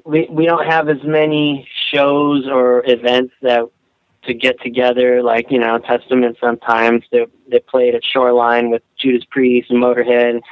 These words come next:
Everyone was there, but, you know, kind of few and far between. So when he had that, it was, man,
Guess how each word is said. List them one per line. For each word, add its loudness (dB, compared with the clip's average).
Everyone 2
was 2
there, 0
but, 0
you 2
know, 0
kind 2
of -2
few 0
and 2
far 0
between. -4
So 0
when 2
he 2
had 0
that, 0
it 0
was, 2
man, 0